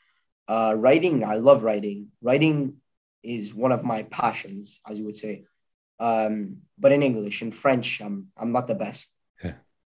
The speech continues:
Speaker 1: Um, but when it comes to writing, um, I, if I were to, like, show my friend a piece that I wrote,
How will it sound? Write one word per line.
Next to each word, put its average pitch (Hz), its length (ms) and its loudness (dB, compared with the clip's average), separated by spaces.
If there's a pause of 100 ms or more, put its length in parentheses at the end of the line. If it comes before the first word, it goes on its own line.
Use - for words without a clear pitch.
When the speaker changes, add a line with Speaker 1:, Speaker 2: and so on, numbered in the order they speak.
Speaker 1:
Um, 107 640 -2 (580)
but 127 140 2
when 156 160 6
it 180 80 6
comes 151 220 -2
to 127 80 -4
writing, 117 540 -2 (200)
um, 104 560 -6 (640)
I, 107 200 -12
if 110 200 -10
I 127 100 2
were 135 240 2
to, 135 160 -8
like, 107 220 -4
show 127 200 -2
my 117 160 -2
friend 127 400 -2
a 101 60 -6
piece - 380 -6
that 110 140 -2
I 104 100 -6
wrote, 117 400 -2